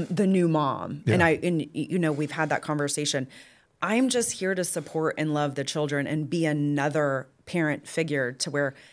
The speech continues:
Speaker 1: if they can't go to mom or dad because y'all are, you know, because maybe they'll be too harsh, they can come to me and I'm gonna tell 'em the truth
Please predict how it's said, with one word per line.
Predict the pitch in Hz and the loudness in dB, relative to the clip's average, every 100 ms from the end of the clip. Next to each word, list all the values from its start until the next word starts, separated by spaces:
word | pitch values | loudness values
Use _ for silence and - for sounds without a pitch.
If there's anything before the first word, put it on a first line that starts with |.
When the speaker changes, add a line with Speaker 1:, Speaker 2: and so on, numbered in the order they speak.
| - _ - | -20 _ -4
Speaker 1:
if | 151 | 2
they | 202 | 0
can't | - 165 - | 2 0 2
go | 202 | 2
to | 202 | 2
mom | 180 165 175 | 2 0 0
or | |
dad | 165 139 139 185 190 | 0 0 0 -2 -2
because | 156 156 156 131 | -2 0 0 0
y'all | 131 139 | 0 2
are, | 143 - - 170 | 0 -2 -8 -6
you | 170 | -2
know, | 139 135 147 | 0 -2 -4
because | 156 156 139 - | -2 0 -2 -2
maybe | 151 147 151 | 0 0 2
they'll | 143 | 0
be | 139 139 | -2 -4
too | - 147 | -2 -2
harsh, | 143 131 156 - | 0 0 0 -2
they | 151 | -2
can | 156 | -4
come | 151 147 | -2 -2
to | |
me | 135 147 175 127 117 - - _ _ _ _ | -2 0 0 -2 -6 -12 -20 _ _ _ _
and | 180 165 - | 2 2 0
I'm | 160 175 | 2 4
gonna | 170 156 143 - - | 4 2 -2 -10 -6
tell | - 170 | 0 2
'em | 160 | 2
the | 139 | 0
truth | - 196 185 170 139 - | 0 2 2 2 -2 -10